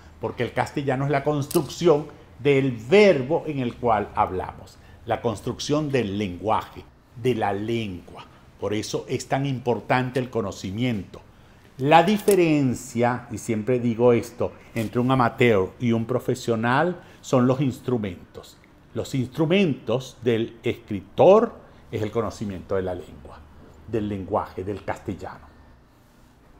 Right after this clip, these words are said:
Hablo del castellano porque es el lenguaje en el que estamos nosotros conversando y en el que pretendemos,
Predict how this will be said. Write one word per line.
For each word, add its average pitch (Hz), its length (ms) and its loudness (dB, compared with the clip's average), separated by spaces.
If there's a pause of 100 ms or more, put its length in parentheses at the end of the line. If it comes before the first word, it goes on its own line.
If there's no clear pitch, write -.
(140)
Hablo 98 280 -2
del 113 80 -2
castellano 160 520 4
porque 160 260 -2
es 95 60 2
el 98 60 -4
lenguaje 98 520 -4 (260)
en 120 100 -4
el 98 140 -6
que - 80 -10
estamos 95 420 -2
nosotros 95 520 -6 (340)
conversando 113 840 0
y 117 140 -2
en 95 60 -4
el 90 140 -6
que 95 100 -2
pretendemos, 95 840 -4